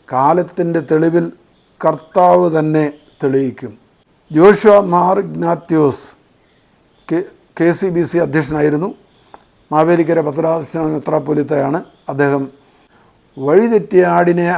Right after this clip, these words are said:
അന്വേഷിച്ച് കണ്ടെത്തുന്ന ഇടയൻ്റെ ക്ഷമയും കരുതലും അധ്വാനവും കേരള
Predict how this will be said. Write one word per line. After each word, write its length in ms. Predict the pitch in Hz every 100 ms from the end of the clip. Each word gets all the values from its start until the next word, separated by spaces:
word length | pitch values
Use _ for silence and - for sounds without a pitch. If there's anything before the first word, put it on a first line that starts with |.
| 160
അന്വേഷിച്ച് 580 | 165 180 180 165 156 180
കണ്ടെത്തുന്ന 520 | 160 160 170 165 151 160 156
ഇടയൻ്റെ 380 | 147 165 160 160 151
ക്ഷമയും 420 | - 160 165 190 202 -
കരുതലും 460 | 156 165 160 147 117 - 139
അധ്വാനവും 540 | - 151 151 151 139 113 - _ _ _ _
കേരള 280 | 143 147 156